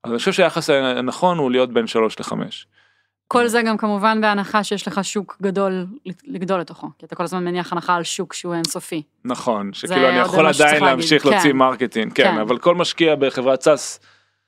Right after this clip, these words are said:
Speaker 1: בוא נגיד, רוצה להיות תחת ההנחה שהשוק הוא אינפינט, או לפחות סדר גודל של, אה, של מה שהחברה נמצאת היום, בכמה סדרי גודל.
Speaker 2: כן.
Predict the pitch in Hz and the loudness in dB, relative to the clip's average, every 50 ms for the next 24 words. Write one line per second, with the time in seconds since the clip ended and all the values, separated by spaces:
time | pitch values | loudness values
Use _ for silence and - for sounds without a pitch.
0 | _ _ _ _ _ 120 131 135 139 127 113 - 143 139 131 - - 131 - 127 | _ _ _ _ _ -2 0 2 2 0 0 2 2 2 2 0 -2 -2 -2 0
1 | 120 123 117 117 110 - 135 127 - 117 - - 131 - - 120 117 113 113 135 | 0 0 0 0 2 2 2 2 0 -2 -4 -4 -4 -4 -4 -4 -2 0 0 -2
2 | 151 143 - 165 160 160 156 147 - - 123 123 120 107 - 113 - 143 127 - | -2 -2 -2 -2 0 0 0 -2 0 0 2 2 0 0 -2 -2 -2 0 0 2
3 | 139 120 117 113 110 120 123 120 117 107 - - 110 107 104 104 104 104 101 101 | 2 2 2 2 2 2 2 2 0 0 0 -2 -2 -2 -2 -2 -2 -2 -2 -4
4 | 101 98 98 - _ _ _ _ _ _ _ _ _ _ _ _ _ _ _ _ | -6 -8 -10 -14 _ _ _ _ _ _ _ _ _ _ _ _ _ _ _ _
5 | - - 120 113 120 120 117 - 127 120 117 113 110 110 107 107 107 104 104 101 | -6 -4 0 0 0 0 2 2 2 2 2 2 0 0 -2 -2 -2 -2 -4 -6
6 | 101 101 - _ _ _ - 117 - 120 110 104 117 120 113 117 110 - - 123 | -8 -12 -20 _ _ _ -14 -8 -6 -6 -2 0 0 0 0 0 -2 -2 -2 -2
7 | - 113 110 117 113 107 101 - 113 113 107 107 110 104 110 107 98 110 101 101 | 0 0 0 0 0 -2 -2 0 0 0 0 -2 -6 -6 -4 -4 -2 -4 -4 -4
8 | - - - 208 180 156 147 | -6 -8 -6 -6 -6 -6 -8